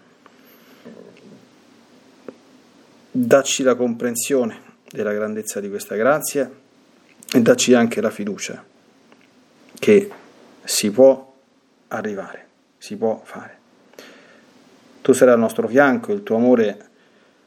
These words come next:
si farà sentire da noi, ci preverrà e ci accompagnerà in questo luminoso e radioso cammino,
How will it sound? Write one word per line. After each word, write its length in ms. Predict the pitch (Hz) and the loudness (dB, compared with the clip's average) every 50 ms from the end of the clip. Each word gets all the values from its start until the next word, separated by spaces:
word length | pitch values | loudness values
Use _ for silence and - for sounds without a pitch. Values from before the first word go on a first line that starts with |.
| _ | _
si 160 | _ - - 113 | _ -14 -8 0
farà 200 | 117 117 117 110 | 2 4 4 4
sentire 480 | - 113 113 110 - - 156 143 127 | 2 0 -2 -2 -2 0 2 4 4
da 140 | 113 110 110 | 4 2 2
noi, 320 | 120 131 127 117 104 - - | 0 0 0 -2 -4 -8 -12
ci 240 | _ - - - 110 | _ -12 -12 -12 -12
preverrà 680 | - 104 110 104 107 107 107 117 143 156 156 139 - - | -6 -6 -4 -2 -2 -6 0 0 2 2 2 0 -4 -10
e 140 | - 110 104 | -14 -14 -12
ci 100 | - - | -12 -14
accompagnerà 840 | 110 - - 110 107 - 117 113 113 113 113 120 131 123 117 - - _ _ _ _ _ _ _ _ _ _ _ _ _ _ _ _ _ _ _ | -14 -12 -14 -14 -12 -10 -8 -8 -8 -6 -4 -4 -4 -4 -6 -10 -16 _ _ _ _ _ _ _ _ _ _ _ _ _ _ _ _ _ _ _
in 140 | - 101 95 | -12 -10 -8
questo 500 | - 110 - - - - 101 95 - - - - _ _ _ - | -6 -6 -6 -8 -6 -4 -4 -4 -4 -6 -14 -20 _ _ _ -8
luminoso 580 | 117 113 120 117 117 117 113 120 131 127 107 107 | -4 0 2 4 4 4 4 4 2 0 -2 -4
e 40 | |
radioso 400 | 107 107 104 110 113 107 101 104 | -6 -6 -4 -4 -4 -4 -6 -6
cammino, 440 | 101 101 98 101 101 92 90 - - | -8 -8 -10 -10 -10 -12 -12 -16 -20